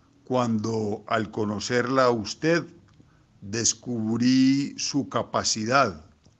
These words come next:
compromiso y lealtad. En una palabra, su integridad.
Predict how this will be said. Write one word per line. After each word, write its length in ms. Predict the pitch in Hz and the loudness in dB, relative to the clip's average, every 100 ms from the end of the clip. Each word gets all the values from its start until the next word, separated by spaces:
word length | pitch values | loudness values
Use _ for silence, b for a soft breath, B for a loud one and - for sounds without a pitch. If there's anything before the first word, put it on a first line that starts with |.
| _ _ | _ _
compromiso 920 | - 113 101 123 113 117 160 139 156 143 | -6 -4 -4 -2 -2 0 0 0 0 0
y 80 | 127 | 2
lealtad. 720 | 117 104 95 - 131 101 82 - _ _ _ b b b _ | 0 0 -4 -2 0 0 -4 -20 _ _ _ b b b _
En 200 | 131 127 | -8 -2
una 200 | 123 131 | 0 0
palabra, 720 | 127 117 139 143 135 123 113 - _ _ _ - | 2 4 4 4 4 2 0 -10 _ _ _ -10
su 280 | - 120 | -8 -4
integridad. 840 | 117 101 82 107 101 101 101 101 82 | -2 -2 -2 -4 -4 -4 -4 -4 -6